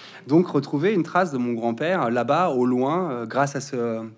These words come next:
psychopathe, grâce à l'horreur, grâce à Arne Juutilainen, que j'aime profondément. Euh, même s'il trouvait, euh, très sympathique de redécorer le camp, euh, de Kola, euh,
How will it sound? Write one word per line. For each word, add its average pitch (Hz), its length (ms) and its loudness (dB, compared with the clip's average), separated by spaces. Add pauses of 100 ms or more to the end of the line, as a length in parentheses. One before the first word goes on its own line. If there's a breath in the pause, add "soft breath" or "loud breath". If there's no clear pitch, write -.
psychopathe, 151 640 -8
grâce 127 300 -6
à 110 300 -6
l'horreur, 131 420 0
grâce 113 240 -8
à 117 60 -2
Arne 123 180 -2
Juutilainen, 131 680 -4
que - 120 -10
j'aime 117 200 -6
profondément. 113 680 -10 (800 loud breath)
Euh, 120 380 -4
même 139 180 2
s'il 147 160 -8
trouvait, 139 380 -4
euh, 123 120 0
très 123 160 -10
sympathique 131 440 -10
de 127 80 -6
redécorer 117 500 -8
le 120 100 -6
camp, 139 360 -8 (100)
euh, 110 100 -10
de 117 120 -8
Kola, 120 500 -4
euh, 104 340 -10